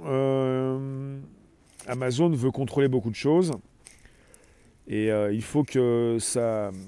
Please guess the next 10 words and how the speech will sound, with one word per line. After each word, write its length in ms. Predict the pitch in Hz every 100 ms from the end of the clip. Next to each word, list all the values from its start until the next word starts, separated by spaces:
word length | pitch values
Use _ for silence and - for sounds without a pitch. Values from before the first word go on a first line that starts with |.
| - 98 - _ - - _
bah, 160 | 113 107
son 260 | - 147 139
en-, 400 | 117 107 110 139
organisation 760 | 135 156 139 143 127 175 180
puisse, 440 | - 143 156 - 139
euh, 280 | 117 107 101 -
tourner, 520 | 160 151 160 190 196 - - - - -
euh, 420 | 127 127 117 117 110 104 - _
à 120 | -
fond 200 | 143 131